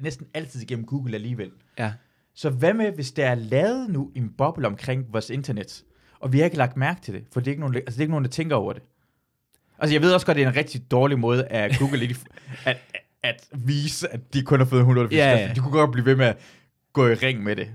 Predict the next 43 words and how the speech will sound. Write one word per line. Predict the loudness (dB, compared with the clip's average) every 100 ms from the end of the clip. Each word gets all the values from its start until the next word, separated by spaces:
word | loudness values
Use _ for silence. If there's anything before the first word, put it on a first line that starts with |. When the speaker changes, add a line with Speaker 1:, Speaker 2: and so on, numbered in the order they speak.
| -10
Speaker 1:
hvad | -10
det | -10
stod | -10 -8
før, | -4 -6 -6
men | -10 -16 _
stadigvæk. | -6 -4 -2 -4 -8 _
Speaker 2:
Men | -2 -2
tror | 2 0
du, | 0 -2 -2
altså, | 0 0 -4
nu, | -4 -2
nu | 0 -2
prøver | 0 2
jeg | 2
bare, | 2 -2 0
jeg | 0
ved | 0 0
ikke, | 0 -4 -10 -8
øh, | -6
noget. | -6
Speaker 1:
Ja. | -8 -10 _ _ _
Speaker 2:
Men, | -2 -2 -2
men | -6
tror | -2 -2
du | 0
ikke, | -2 -2
at | -6 -8 _ _ _ _
det | -2
er | 0
sådan, | -2 -6 -10 _
den | -4 -4
første, | 0 0 0 -6 -10 -12 _ _ _ _ _ _
det | -2 0
er | 0
så | -2
mange, | -4 -4 -4 -6
altså, | -6 -6 -8 _ _ _ _ _ -12
øh, | -8
det | -8 -8 -12 -16 _ _ _ _ _ _ -2
er | -2
jo |
nogle | 0 -2 -4
søgeting, | -4 -2 0 0 -4 -4 -8 -8